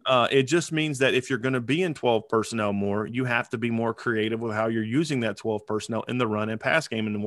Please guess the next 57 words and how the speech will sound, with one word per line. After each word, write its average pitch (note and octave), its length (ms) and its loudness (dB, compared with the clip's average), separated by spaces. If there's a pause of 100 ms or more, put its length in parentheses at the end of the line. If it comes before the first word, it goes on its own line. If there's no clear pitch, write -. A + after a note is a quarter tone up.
as A2 160 0
I B2+ 100 4
said A#2 220 -2
before, C3 340 4
one A2 220 2
of A2+ 40 0
the A2+ 160 -4
issues E3+ 380 -2
I D#3+ 100 6
had D#3+ 180 2
with E3 140 -2
Notre D#3+ 180 2
Dame, - 300 -2 (840)
and G#2 120 0
I A#2 80 6
br-, B2 180 0
and B2 140 2
I A#2+ 80 6
watch A#2+ 300 2
them D3+ 100 -2
and C3 80 0
break C3 160 6
them C3+ 80 -4
down B2+ 160 4
every B2 180 2
week, E3 180 2
is A#2 220 0 (220)
it D3 180 2
got B2 380 4
real F3 260 8
easy A#2 560 0 (160)
by B2+ 160 6
the A2+ 100 0
fourth E3+ 380 2
or B2+ 60 0
fifth C#3+ 260 2
game C3+ 200 0
of A#2+ 60 0
the A2+ 80 0
year A2+ 420 0 (180)
to, A2+ 100 -8
for, A#2+ 240 4
for - 180 2
you C3 200 4
and E3 100 4
I A#2+ 260 4
as, G#2+ 220 -4
as A2+ 180 0
coaches C3 460 0
to A2 60 -2
say, A2 340 4 (720)
"Okay, B2+ 240 6
they're A#2 140 4
throwing B2+ 280 4
the G#2 60 0
ball F#2 200 -2
here. F2+ 280 -8